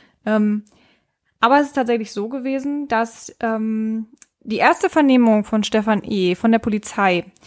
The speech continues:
wo er auch, ähm, im letzten Jahr, wo er die Tat auch, ähm, ziemlich vollumfänglich wohl gestanden hat, was er dann später widerrufen hat. Aber diese erste Vernehmung, die auch sehr lang ist, ja, Daniel meldet sich.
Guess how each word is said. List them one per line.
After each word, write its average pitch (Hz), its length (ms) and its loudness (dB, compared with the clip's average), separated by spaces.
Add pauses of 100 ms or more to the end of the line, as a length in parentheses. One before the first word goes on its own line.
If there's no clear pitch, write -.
(320)
wo 208 240 0
er - 360 0
auch, 196 420 -4
ähm, 190 580 -4 (300)
im 208 120 -2
letzten 202 360 -2
Jahr, 208 320 2 (680)
wo 214 280 6
er 202 220 4
die 202 120 0
Tat 220 440 2
auch, 208 320 0 (100)
ähm, 196 580 -6
ziemlich 262 300 2
vollumfänglich 226 640 0
wohl 208 140 2
gestanden 285 480 -2
hat, 285 200 2
was 202 120 0
er 202 60 0
dann 190 120 2
später 196 300 0
widerrufen 190 420 0
hat. 277 180 2
Aber 190 160 -2
diese 247 180 0
erste 233 300 0
Vernehmung, 254 480 0
die 233 80 -2
auch 190 120 -6
sehr 196 160 -4
lang 226 240 -2
ist, - 240 -10
ja, 185 120 -2
Daniel 190 240 -2
meldet 185 280 -4
sich. 311 180 -6